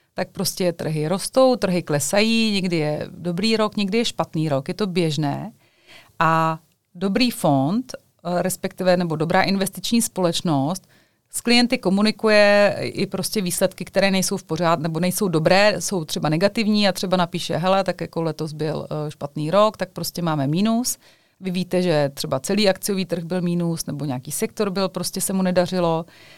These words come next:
Nicméně, když se stane, že ten fond vlastně začne zatajovat ztráty investorům a tváří se, že je všechno v pořádku, tak to je prostě problém. Eh, takže si hlídejte vždycky tram-,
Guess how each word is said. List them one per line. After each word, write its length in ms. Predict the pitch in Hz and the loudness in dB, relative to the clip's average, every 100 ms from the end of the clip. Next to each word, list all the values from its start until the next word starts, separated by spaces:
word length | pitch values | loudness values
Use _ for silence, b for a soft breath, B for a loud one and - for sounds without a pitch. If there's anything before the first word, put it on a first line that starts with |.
| b b b - | b b b -6
Nicméně, 500 | 202 - 247 277 294 | -4 2 4 4 4
když 160 | 233 220 | 2 0
se 140 | 285 | -2
stane, 640 | - 220 185 160 147 165 262 _ _ _ | 0 2 2 2 0 -4 -10 _ _ _
že 320 | 185 208 208 208 | -2 2 2 2
ten 240 | 240 247 | 0 0
fond 340 | 233 226 208 208 | 0 0 0 2
vlastně 320 | 214 - 226 | 0 0 0
začne 340 | 208 - 233 | 0 0 0
zatajovat 520 | 208 208 240 214 185 190 | 2 2 4 4 2 0
ztráty 440 | - 156 165 240 | 0 0 0 0
investorům 920 | 175 190 175 - 180 156 147 165 208 - | 0 0 0 -2 -4 -2 -4 -4 -6 -8
a 100 | 180 | -2
tváří 300 | 190 190 208 | 0 0 0
se, 160 | 214 | -2
že 80 | 208 | -2
je 40 | 208 | -2
všechno 240 | 208 214 | -2 -4
v 60 | - | -4
pořádku, 540 | 202 202 185 - 180 | -2 2 0 -2 -6
tak 180 | 190 - | -6 -2
to 80 | 190 | 0
je 100 | 180 | 0
prostě 320 | 180 - 160 | -2 -6 -4
problém. 480 | 156 151 139 135 143 b b b b | -4 -2 -2 -4 -8 b b b b
Eh, 40 | 165 165 160 165 | -4 -2 -2 -2
takže 260 | - 185 226 | -2 -2 -2
si 180 | - 254 | 0 2
hlídejte 420 | 226 214 233 254 | 2 2 2 2
vždycky 300 | 226 - 254 | 0 -2 -4
tram-, 300 | - 220 | 0 0